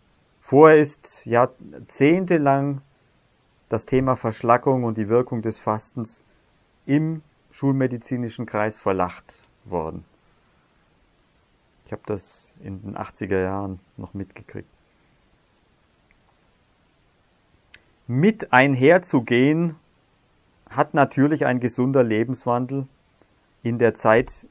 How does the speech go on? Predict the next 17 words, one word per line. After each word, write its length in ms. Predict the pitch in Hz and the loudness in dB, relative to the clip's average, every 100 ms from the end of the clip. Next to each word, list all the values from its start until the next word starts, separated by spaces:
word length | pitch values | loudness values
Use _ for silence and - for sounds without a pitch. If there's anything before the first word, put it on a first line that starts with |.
| _ | _
danach, 840 | 113 113 127 156 151 123 - - _ _ _ _ _ _ _ _ _ | 0 2 6 8 8 6 0 -20 _ _ _ _ _ _ _ _ _
damit 320 | 113 107 127 123 | -8 -6 -2 0
dann 160 | 113 | 0
nicht 240 | 120 - 117 | -2 -4 -4
das 140 | 107 | -2
Malheur 480 | 110 107 107 120 127 | 0 0 2 2 2
immer 200 | 117 113 | -2 0
noch 260 | 113 131 | 0 0
größer 400 | - 110 110 113 | 0 0 2 0
wird 180 | 104 107 | 0 -2
und 140 | 110 107 | -2 -2
ein 320 | 107 104 104 | -4 -6 -4
Jojo-Effekt 840 | 110 123 110 98 - 101 - _ _ _ _ _ - | -2 0 2 0 -2 -8 -10 _ _ _ _ _ -10
resultiert. 680 | 98 101 90 - 95 92 _ | -8 -8 -10 -10 -12 -12 _
Ein 160 | - 101 | -8 -4
schönes 340 | 127 156 156 | 0 0 -2
Zitat 560 | - 131 - 123 175 - | -8 -12 -6 -2 -4 -6